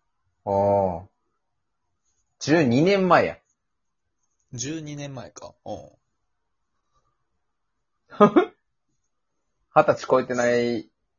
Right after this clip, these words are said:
Speaker 2: うん。
Speaker 1: が、飲んでしまった罪の懺悔をここで、<laughs> ついでにしておこう。
Speaker 2: <laughs> 本当によく、
Speaker 1: あ、でも、
Speaker 2: 本当に良くない。
Speaker 1: あ、本当に良くない。
Speaker 2: 本当に良くない。
Speaker 1: 皆さん本当に良くないからやめてください。<laughs> 誰が言うてんねん、いう話だけど。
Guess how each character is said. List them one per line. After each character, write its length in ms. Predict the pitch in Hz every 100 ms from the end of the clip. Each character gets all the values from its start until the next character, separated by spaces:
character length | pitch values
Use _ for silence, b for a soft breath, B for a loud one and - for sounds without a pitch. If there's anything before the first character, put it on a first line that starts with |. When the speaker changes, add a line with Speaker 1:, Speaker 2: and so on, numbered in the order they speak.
| _ _ _ _ _ _ _ _ _ _
Speaker 2:
う 60 | 127
ん。 180 | 110 98
Speaker 1:
が、 320 | 117 117 - - _ _ _ -
飲 160 | 107 110
ん 40 |
で 120 | 110
し 80 | 117
ま 80 | 120
っ 120 | 120
た 380 | 92 90 80 - _ _ _
罪 240 | - 127
の 100 | 101
懺 300 | 95 113 110
悔 120 | 92
を 60 | 73
こ 120 | -
こ 80 | 98
で、 360 | - 104 - - _
<laughs> 120 | _
つ 100 | -
い 80 | 113
で 60 | 95
に 120 | 104
し 80 | -
て 80 | 98
お 80 |
こ 180 | 92 82
う。 60 | 135
Speaker 2:
<laughs> 1040 | - - - - 196 190 - - - 139 127
本 200 | 143 151
当 160 | 165
に 60 | 147
よ 80 | 151
く、 80 |
Speaker 1:
あ、 20 | -
で 80 |
も、 60 | -
Speaker 2:
本 280 | - 160 175
当 140 | 180
に 100 | 180
良 80 | 180
く 120 | -
な 160 | 123 101
い。 40 | _ _ -
Speaker 1:
あ、 80 | 147
本 100 | 165
当 80 | 190
に 60 |
良 60 | 165
く 60 |
な 100 | 139
い。 20 | -
Speaker 2:
本 20 |
当 60 |
に 0 |
良 0 |
く 0 |
な 0 |
い。 80 | - _ -
Speaker 1:
皆 200 | 120 131
さ 80 | 131
ん 20 |
本 160 | 127 127
当 140 | 208
に 60 | 147
良 80 | 160
く 80 | -
な 100 | 113
い 40 |
か 100 | 104
ら 60 | 101
や 100 | 107
め 60 |
て 80 | 120
く 60 | 127
だ 60 |
さ 140 | 127 147
い。 60 | - 349 - -
<laughs> 360 | 403 - - 285
誰 160 | 139 131
が 80 | 143
言 80 | 160
う 40 |
て 80 | 160
ん 40 |
ね 80 | 123
ん、 20 |
い 60 | 117
う 20 |
話 240 | 120 117
だ 0 |
け 60 |
ど。 80 | 117